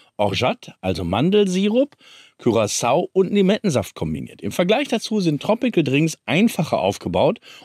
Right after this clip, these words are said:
und enthalten meist nur ein oder zwei Spirituosen zusammen mit Fruchtsäften. Sie orientieren sich eher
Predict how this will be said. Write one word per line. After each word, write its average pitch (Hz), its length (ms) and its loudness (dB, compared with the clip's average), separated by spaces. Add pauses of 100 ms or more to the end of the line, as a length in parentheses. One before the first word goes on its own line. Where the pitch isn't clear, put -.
und - 160 0
enthalten 151 400 0
meist 156 340 0
nur 143 220 -2
ein 131 260 0
oder 139 220 2
zwei 139 240 0
Spirituosen 117 640 0
zusammen 107 300 0
mit 123 120 0
Fruchtsäften. - 800 -2 (340)
Sie 147 180 2
orientieren 175 560 2
sich 165 320 -2
eher 180 420 2